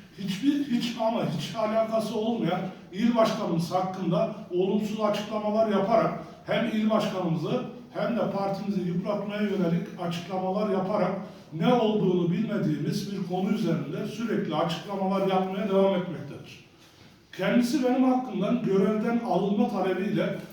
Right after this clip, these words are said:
disiplin soruşturması istemiş. Bu talepleri partimizin ilgi-, ilgili organları,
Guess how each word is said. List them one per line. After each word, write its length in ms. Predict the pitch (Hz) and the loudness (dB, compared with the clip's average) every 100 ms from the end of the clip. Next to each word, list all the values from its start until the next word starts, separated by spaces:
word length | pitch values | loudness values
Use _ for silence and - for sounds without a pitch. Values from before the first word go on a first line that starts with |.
| - - | -20 -12
disiplin 640 | 151 190 190 233 220 240 233 | -2 0 0 0 -2 0 0
soruşturması 800 | 233 208 202 - - 202 - - | 0 -2 -4 -4 -4 -2 -2 -2
istemiş. 600 | - 151 139 - - - - - - - | -4 -4 -2 -2 -2 -8 -14 -18 -20 -6
Bu 180 | 214 254 | -2 2
talepleri 560 | 247 196 190 185 233 - | 4 4 2 -2 -2 0
partimizin 560 | 208 202 214 214 214 | 0 0 0 -2 0
ilgi-, 640 | 196 175 170 214 214 214 180 | -2 0 0 2 0 -2 -4
ilgili 320 | 180 185 220 | -4 -2 0
organları, 680 | 220 185 185 147 143 175 | 0 2 2 2 0 0